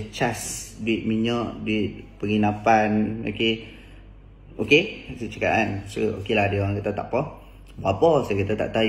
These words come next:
ikut ah, agak-agak ah, saya pergi balik." "Okey, tak apa, mereka bagi saya seorang dua ratus." Okey lah, saya pergilah dekat mall. So, ada lima orang, um, yang datang empat orang. Saya tak ingat, seorang dua ratus macam tu.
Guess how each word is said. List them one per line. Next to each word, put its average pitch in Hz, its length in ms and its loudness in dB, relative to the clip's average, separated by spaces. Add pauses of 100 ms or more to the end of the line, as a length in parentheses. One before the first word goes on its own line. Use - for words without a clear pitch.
ikut 113 160 0
ah, 107 160 4
agak-agak 95 400 2
ah, 107 80 2
saya 104 160 -2
pergi 101 240 -2
balik." 113 260 4
"Okey, 110 140 -2
tak 95 80 2
apa, 101 80 0
mereka 98 240 0
bagi 98 240 0
saya 98 160 0
seorang 95 240 0
dua 95 180 0
ratus." 98 300 0 (260)
Okey 113 140 2
lah, 165 160 4
saya 156 160 -2
pergilah 147 320 2
dekat 139 240 0
mall. 104 480 2
So, 123 240 2
ada 113 80 2
lima 110 320 2
orang, 151 220 4 (180)
um, 113 140 4 (180)
yang 110 160 2
datang 113 260 4
empat 98 140 2
orang. 147 260 4 (380)
Saya 120 160 -8
tak 113 160 6
ingat, 139 240 4
seorang 110 240 0
dua 107 160 2
ratus 120 160 2
macam 113 180 2
tu. 151 120 2